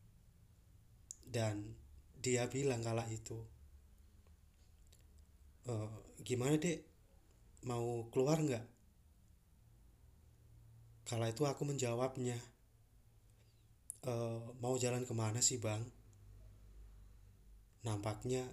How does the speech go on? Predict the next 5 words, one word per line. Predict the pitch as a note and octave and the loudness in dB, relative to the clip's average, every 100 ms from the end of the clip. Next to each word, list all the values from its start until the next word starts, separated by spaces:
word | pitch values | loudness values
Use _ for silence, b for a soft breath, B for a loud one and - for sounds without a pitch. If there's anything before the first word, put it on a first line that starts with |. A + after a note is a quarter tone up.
| - - - - - | -12 -18 -18 -18 -12
dia | B2 C3+ D3+ | 0 4 4
juga | C3 A#2 A2+ | 4 2 2
bingung. | B2+ C#3 C3 B2 A#2+ - - - - - - - - - - - - | 0 2 2 0 -6 -16 -20 -18 -18 -18 -20 -20 -20 -20 -20 -14 -4
Kita | A2+ A2+ B2 | -2 0 0
mau | A#2 | 2